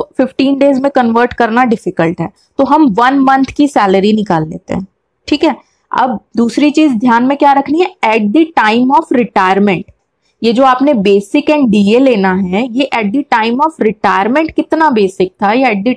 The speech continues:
time of retirement डीए कितना था, वो वाला आपने consider करना है। जैसे इस क्वेश्चन में हमें दो पार्ट्स में दे रखा था, एक पार्ट था fifteen thousand two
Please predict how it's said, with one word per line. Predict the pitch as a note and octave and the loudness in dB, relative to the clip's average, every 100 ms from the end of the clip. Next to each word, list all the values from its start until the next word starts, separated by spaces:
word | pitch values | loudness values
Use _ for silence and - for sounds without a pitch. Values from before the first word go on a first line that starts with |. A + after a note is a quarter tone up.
| A#3 | -2
time | A3 A3 B3+ | -2 0 0
of | D4+ _ _ _ - | -2 _ _ _ -6
retirement | A3 A#3 A3 B3 C#4 | -2 0 0 2 0
डीए | F#3+ G#3+ B3 D#4+ | 0 0 2 0
कितना | C4 G#3+ G3 | 0 0 0
था, | G3+ B3+ | 0 0
वो | B3+ B3 | 0 0
वाला | A#3+ A3+ G#3 | 0 0 0
आपने | G3+ G3 | -2 -4
consider | A#3+ F#3 F3+ F3+ F3+ | -2 -2 -2 -4 -4
करना | - F#3+ F3 | -8 -12 -12
है। | F#3 _ _ _ - | -20 _ _ _ -4
जैसे | A#3 A#3 | -2 0
इस | C#4+ C4 | 0 -2
क्वेश्चन | - C4+ C4 C#4 | 0 0 0 0
में | C#4 | 0
हमें | C#4 C4+ | 2 0
दो | A3 A3+ | 0 0
पार्ट्स | A#3 A#3 - | 0 -2 -2
में | B3 A#3 | -4 0
दे | G#3+ | 0
रखा | G3+ A3+ | -2 -4
था, | G3+ B3 | -2 -2
एक | C4 A3 A3 | 0 -2 -2
पार्ट | A#3 A3 G#3+ | -4 -4 -2
था | B3+ | -2
fifteen | A3 G#3 - A3 A3 | -2 -6 -4 -4 -2
thousand | A3+ G3+ A#3 | -2 -2 -4
two | G#3+ A3+ | -2 -4